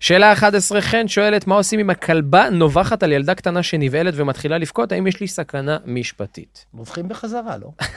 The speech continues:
Speaker 1: <laughs>
Speaker 2: לא. לא.
Speaker 1: אין.
Speaker 2: לא, לא.
Speaker 1: אין עם זה בעיה.
Speaker 2: לא. אם היא
Speaker 1: ש-
Speaker 2: בכתה, לא.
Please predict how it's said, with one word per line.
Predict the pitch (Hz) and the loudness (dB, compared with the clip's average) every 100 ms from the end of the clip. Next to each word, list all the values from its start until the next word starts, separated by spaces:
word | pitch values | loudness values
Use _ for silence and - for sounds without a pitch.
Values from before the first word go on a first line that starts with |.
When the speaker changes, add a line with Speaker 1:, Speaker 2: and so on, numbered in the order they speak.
| 160 156 117 | -2 -2 -2
Speaker 1:
<laughs> | 151 | 0
Speaker 2:
לא. | 196 160 165 147 131 123 - - _ _ - _ _ _ _ _ _ 127 175 | 0 -2 -4 -4 -6 -10 -14 -18 _ _ -20 _ _ _ _ _ _ -10 -4
לא. | 180 208 _ - - - 185 - 139 - | -2 -2 _ -20 -20 -12 -12 -8 -12 -8
Speaker 1:
אין. | 147 151 135 | 0 2 2
Speaker 2:
לא, | 151 120 | -2 -8
לא. | 127 - _ - | -12 -14 _ -2
Speaker 1:
אין | 143 | 0
עם | 147 | 2
זה | 131 | 0
בעיה. | 113 98 - | 0 -2 -4
Speaker 2:
לא. | - - 180 | -8 -4 0
אם | |
היא | 240 | 2
Speaker 1:
ש- | 208 | 2
Speaker 2:
בכתה, | - - 220 | 0 4 4
לא. | 208 160 | 4 2